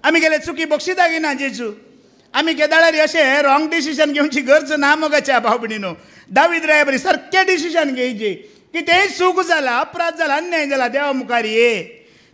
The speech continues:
तुजी जिणी बदली, पाताक रड, देवाक सांग, तो बोगशिता. देखून असले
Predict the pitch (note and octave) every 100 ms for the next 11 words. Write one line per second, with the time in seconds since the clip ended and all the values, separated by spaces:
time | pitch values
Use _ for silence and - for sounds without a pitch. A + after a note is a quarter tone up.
0 | - D#4 D#4 D4+ E4+ E4+ A#3+ D#4+ C#4 D4+
1 | D#4+ D#4+ D#4+ C4 C#4+ D4+ D4+ B3 C#4+ E4+
2 | F4+ D#4+ C#4+ E4 D#4+ - D#4+ F#4 D4+ D4
3 | C4+ C4+ F#4+ F#4+ D4+ G3 C3+ - _ _
4 | _ _ _ _ _ _ _ _ _ _
5 | _ _ _ B3+ C#4 D4+ E4 E4 D#4+